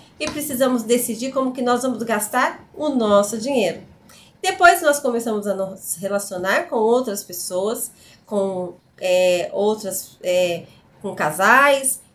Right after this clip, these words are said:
e aí nós precisamos decidir como que nós vamos decidir gastar o nosso dinheiro dentro do casamento. É interessante nós percebemos que existe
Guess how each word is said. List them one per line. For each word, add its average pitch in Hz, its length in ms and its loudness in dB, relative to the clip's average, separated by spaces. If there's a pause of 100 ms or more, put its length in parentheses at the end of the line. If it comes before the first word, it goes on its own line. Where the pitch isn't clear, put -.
e 269 140 0
aí 240 180 4
nós 262 140 -2
precisamos 233 400 -6
decidir 220 380 -8
como 262 240 -4
que 254 100 -8
nós 247 340 2
vamos 254 280 -2
decidir 226 580 -8 (380)
gastar 233 500 0
o 240 60 0
nosso 226 220 -2
dinheiro 240 340 -2 (240)
dentro 247 440 4
do 247 140 -6
casamento. 247 600 -6 (420)
É 247 80 0
interessante 269 480 2
nós 240 200 -2
percebemos 214 680 -4
que 226 260 -8
existe 226 560 -6